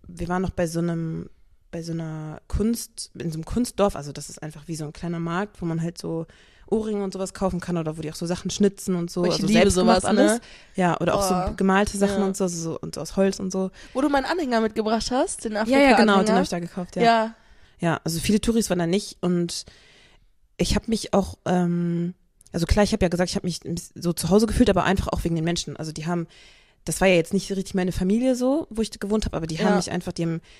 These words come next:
Speaker 1: uns so, ja, herzlich aufgenommen, haben, die, die haben jeden, die haben immer für uns gekocht.
Speaker 2: Mhm.
Speaker 1: Also das ist auch so eine Sache, du hast eigentlich, wenn du dahin gehst, immer jemanden, der auf dich die ganze Zeit aufpasst, der immer überall mit dir hinfährt, weil ich könnte da jetzt nicht so alleine irgendwie alles regeln.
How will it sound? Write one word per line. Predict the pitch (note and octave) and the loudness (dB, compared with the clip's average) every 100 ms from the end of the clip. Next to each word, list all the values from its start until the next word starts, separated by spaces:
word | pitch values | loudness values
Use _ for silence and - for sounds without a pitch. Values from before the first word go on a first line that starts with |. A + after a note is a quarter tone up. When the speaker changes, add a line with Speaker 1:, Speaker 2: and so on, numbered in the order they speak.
| - - | -20 -8
Speaker 1:
uns | - F#3 | -6 -4
so, | F3+ F#3+ G#3+ G#3+ G3+ - _ _ - | 0 4 4 4 2 -4 _ _ -8
ja, | F3+ | -4
herzlich | E3+ F3+ G3 F#3+ F3+ | -2 -2 -4 -6 -2
aufgenommen, | G3+ G3 F#3 F3+ F3 F3 F3 | -2 -2 -2 -2 0 -2 -4
haben, | F3 F#3 | -6 -8
die, | - | -12
die | - | -6
haben | F3+ | -4
jeden, | E3+ F3 B3 C4 | -2 0 0 0
die | F#3 | -4
haben | - | 2
immer | A3+ C#4 | 2 2
für | - | 0
uns | - | -6
gekocht. | G3+ - B3+ - - _ | -4 -2 -4 -4 -16 _
Speaker 2:
Mhm. | A3 A3 G#3 G3+ | -6 -6 -4 -4
Speaker 1:
Also | E3+ | -2
das | E3+ G3 | 0 0
ist | |
auch | - | 0
so | G3 | 2
eine | G3+ | 0
Sache, | G3 G3+ G3 | 0 0 0
du | |
hast | F#3 F3+ | -2 -2
eigentlich, | E3+ E3+ | -6 -6
wenn | F3 | -4
du | |
dahin | F3 F3+ | -2 -2
gehst, | G3 G3 - | -2 -4 -2
immer | G3+ | 2
jemanden, | G3+ G3 F#3+ - G3 G3+ - - - _ - | 4 4 2 0 -2 -2 -12 -20 -20 _ -2
der | - | 0
auf | - | -2
dich | F#3+ | -8
die | F3+ | -6
ganze | F3+ | -6
Zeit | - | -4
aufpasst, | - A3+ - A3+ - | -2 -2 -2 -4 0
der | F3+ F#3 | 0 4
immer | F#3 F3 - - | 2 2 -6 -8
überall | E3+ F3 | 0 2
mit | E3+ E3+ | 2 0
dir | D#3+ | 0
hinfährt, | E3+ A#3+ C4+ A#3+ A#3+ D4+ - | 4 4 2 0 0 0 -2
weil | D#3+ D#3 D3+ - _ | -2 0 -2 -6 _
ich | - | -16
könnte | - E3 | -6 -4
da | D#3 | -2
jetzt | D3 - | -6 -8
nicht | D#3 | -10
so | - | -8
alleine | C#3+ C#3+ D3 | -6 -4 -4
irgendwie | C#3 D3 D3 D3 | -4 -6 -8 -8
alles | D3 D#3 - - | -10 -12 -10 -4
regeln. | D#3+ C#3+ D#3 | -2 -2 -4